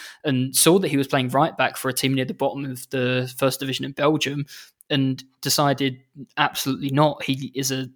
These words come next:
top-class centre midfielder," signed him for Stuttgart, and that's where he's playing, and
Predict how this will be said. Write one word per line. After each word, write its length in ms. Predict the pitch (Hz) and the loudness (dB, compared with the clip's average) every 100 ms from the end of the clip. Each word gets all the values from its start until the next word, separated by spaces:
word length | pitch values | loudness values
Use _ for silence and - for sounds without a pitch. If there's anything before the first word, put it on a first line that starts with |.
| _ _ _ | _ _ _
top-class 640 | - - 151 - - 135 - | -6 -2 -2 -2 0 0 2
centre 200 | 139 123 | 0 0
midfielder," 640 | 135 - 151 165 - 143 - - - - _ _ | -6 2 2 2 0 -8 -10 -18 -18 -20 _ _
signed 280 | - 160 175 | 2 4 6
him 100 | 143 | 2
for 100 | 131 | -2
Stuttgart, 580 | - 160 160 127 127 - | -2 -2 -2 -2 -2 0
and 80 | 143 | 0
that's 180 | - | 0
where 100 | 143 | -2
he's 100 | 131 | -2
playing, 420 | - 139 156 131 135 | -2 0 0 -2 -4
and 300 | 135 127 | -2 -2